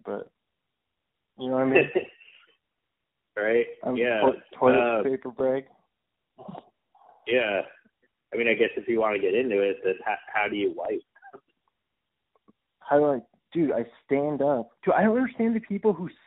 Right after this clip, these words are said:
Speaker 1: sit down and wipe. Those people are crazy. You know what I'm
Speaker 2: Yeah.
Speaker 1: saying?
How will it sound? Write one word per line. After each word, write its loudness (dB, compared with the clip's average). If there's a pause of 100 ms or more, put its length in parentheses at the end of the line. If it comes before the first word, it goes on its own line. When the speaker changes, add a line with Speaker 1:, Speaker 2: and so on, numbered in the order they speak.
Speaker 1:
sit 0
down -2
and -4
wipe. -4 (120)
Those -6
people 0
are 2
crazy. -2 (1600)
You 0
know 4
what 4
I'm 2
Speaker 2:
Yeah. -4
Speaker 1:
saying? 2